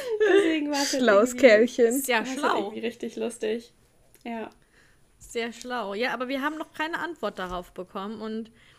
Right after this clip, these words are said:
Speaker 3: wir meinen halt, wie gesagt, wirklich nur, dass es halt bei Melanie das Hansen groß geschrieben ist und bei allen anderen auch. Nur bei Mathis ist halt das Sela klein geschrieben. Also das S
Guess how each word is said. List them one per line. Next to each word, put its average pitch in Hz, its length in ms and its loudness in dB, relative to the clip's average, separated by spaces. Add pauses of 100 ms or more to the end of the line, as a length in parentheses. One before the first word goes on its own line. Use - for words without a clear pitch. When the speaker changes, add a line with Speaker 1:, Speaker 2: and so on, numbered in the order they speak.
(200)
Speaker 3:
wir 220 100 -6
meinen 240 300 -2
halt, 233 180 -6
wie 240 80 -14
gesagt, 226 400 -8
wirklich 220 340 -12
nur, 233 440 -6
dass 220 220 -8
es 214 160 -12
halt 214 220 -6
bei 196 140 -8
Melanie 202 360 -8
das 208 200 -8
Hansen 208 300 -10
groß 185 280 -10
geschrieben 220 420 -14
ist 220 260 -10
und 196 260 -14
bei 185 340 -6 (440)
allen 277 200 -4
anderen 247 280 -2
auch. 254 300 -2 (480)
Nur 254 140 -4
bei 233 140 -2
Mathis 220 380 -6
ist 233 100 -14
halt 240 140 -6
das 214 180 -6
Sela 196 260 -4
klein 285 280 -10
geschrieben. 175 320 -12
Also 160 100 -10
das 165 120 -10
S - 180 -14